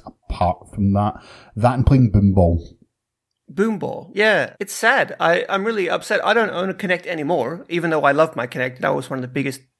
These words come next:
Speaker 2: biggest champions of the device just because I, I had, I traded my old Xbox in to upgrade to the X 'cause I ain't got no money. <laughs> And, um, I, I didn't buy the connector for it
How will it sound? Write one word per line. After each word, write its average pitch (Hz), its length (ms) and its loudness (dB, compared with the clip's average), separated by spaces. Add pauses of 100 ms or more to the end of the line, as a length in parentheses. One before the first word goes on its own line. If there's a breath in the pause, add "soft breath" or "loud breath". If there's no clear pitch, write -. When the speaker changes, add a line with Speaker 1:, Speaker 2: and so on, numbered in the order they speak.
(460)
Speaker 2:
biggest 143 320 -4
champions 151 540 -4
of 139 100 -10
the 175 100 -8
device 143 460 0
just - 180 -12
because 143 260 -6
I, 127 280 -4
I - 80 -6
had, - 420 -8
I 165 80 2
traded 196 320 2
my 135 300 0 (100)
old 160 200 2
Xbox 147 420 -2
in 135 480 -4
to - 120 -6
upgrade 135 440 -4
to 185 80 -14
the 135 100 -6
X - 300 0
'cause 127 280 -10 (560 loud breath)
I - 100 -4
ain't 135 80 -4
got 156 180 0
no 202 100 -2
money. 269 640 -2 (120 loud breath)
<laughs> - 120 -16
And, 220 320 2 (240)
um, - 440 -2 (800 loud breath)
I, 170 320 2 (260)
I 185 80 -2
didn't 180 400 -4
buy 170 240 2
the 151 160 -6 (220)
connector 180 720 -6 (280)
for 131 300 -2
it 135 240 -8